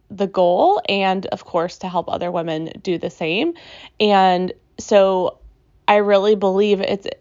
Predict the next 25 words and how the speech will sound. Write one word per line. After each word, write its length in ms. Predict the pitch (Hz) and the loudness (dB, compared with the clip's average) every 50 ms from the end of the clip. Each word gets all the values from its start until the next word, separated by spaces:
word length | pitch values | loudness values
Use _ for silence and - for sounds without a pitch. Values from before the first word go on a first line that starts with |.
| - - - - - - - - | -12 -10 -8 -6 -6 -6 -6 -6
you, 360 | - 208 202 190 190 196 190 | -6 -8 -6 -6 -4 -4 -4
you've 280 | 196 185 202 214 190 - _ _ _ - | -2 0 0 0 -2 -2 _ _ _ 2
got 440 | 220 208 190 185 185 - - - | 4 6 6 6 4 0 -4 -6
to 80 | - 208 | -6 -2
work 220 | 190 185 180 175 | 0 0 2 2
on 180 | 180 170 - 170 | 2 2 2 2
this. 280 | - 117 - - - - - - - - - - - - | 0 -2 -2 -4 -6 -12 -20 -20 -20 -20 -20 -20 -12 -2
You're 180 | 208 220 220 | 0 2 4
not 300 | 220 214 202 180 175 190 | 4 6 4 4 4 2
going 220 | - 214 214 233 220 | 0 0 0 0 -2
to 60 | 233 | -4
feel 280 | - - 214 196 196 | -2 0 2 4 4
like 220 | 196 190 190 190 - | 4 2 0 -2 -2
you're 320 | 190 185 180 180 180 - - - _ | -2 0 0 0 0 -2 -4 -4 _
a 100 | - 208 | 2 2
beast 440 | 202 185 - 185 151 196 202 - - | 2 0 -2 -2 -2 -2 -4 0 2
at 180 | 147 180 190 202 | 2 4 4 4
it 240 | 214 226 247 - - | 2 0 -2 -2 -2
in 140 | 214 214 214 | -2 -2 0
the 80 | 208 | -2
beginning. 580 | 185 202 185 170 170 160 180 202 277 285 285 - | -2 -2 -2 -2 -2 -2 -2 -2 -2 -2 -2 -2
I 200 | - 175 175 180 | 0 0 0 0
know 160 | 185 180 175 | 0 0 0
I 180 | - 117 170 180 | 0 0 -2 0
didn't, 500 | 180 233 240 247 320 392 453 466 - | 0 2 2 2 2 0 -2 -4 -10